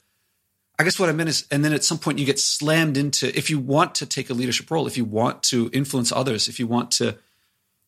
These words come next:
e-, even if it's s-, simply as rising up within an organization,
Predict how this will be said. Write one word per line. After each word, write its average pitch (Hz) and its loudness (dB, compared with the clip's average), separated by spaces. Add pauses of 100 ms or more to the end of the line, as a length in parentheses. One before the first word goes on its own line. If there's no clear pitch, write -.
(680)
e-, 156 -10
even - -2
if 143 -4
it's - -2
s-, 143 -2
simply - 0
as 123 0
rising 123 2
up 120 -4
within 117 -2
an 113 -2
organization, 110 -2